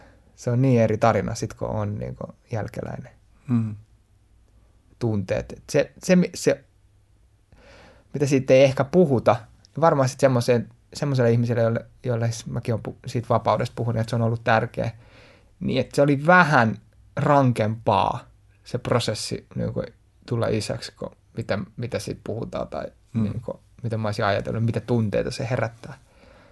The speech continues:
Speaker 1: Niinku, että se oli kyllä kyllä siinä melkein lähti lataamaan silleen, niinku, varsinkin se, se viikko. Se oli ensimmäinen asia, mistä ei, niinku,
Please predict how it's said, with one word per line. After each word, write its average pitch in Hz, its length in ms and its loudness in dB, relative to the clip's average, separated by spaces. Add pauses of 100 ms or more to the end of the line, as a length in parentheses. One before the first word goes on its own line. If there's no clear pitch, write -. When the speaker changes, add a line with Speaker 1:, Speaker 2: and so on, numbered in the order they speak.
(460)
Speaker 1:
Niinku, 107 220 -4
että 104 160 -6
se 127 80 2
oli 110 280 0
kyllä 110 220 -6 (600)
kyllä 113 120 -6
siinä 110 140 -4
melkein 107 340 -2
lähti 104 240 -4
lataamaan - 580 0
silleen, - 360 -10
niinku, - 280 -14 (100)
varsinkin 113 260 -2
se, - 340 -2 (1300)
se 117 180 0
viikko. 135 640 0 (960)
Se 131 80 0
oli 151 120 4
ensimmäinen 151 440 6
asia, 127 320 4
mistä 113 280 -4
ei, 110 60 0
niinku, - 400 -6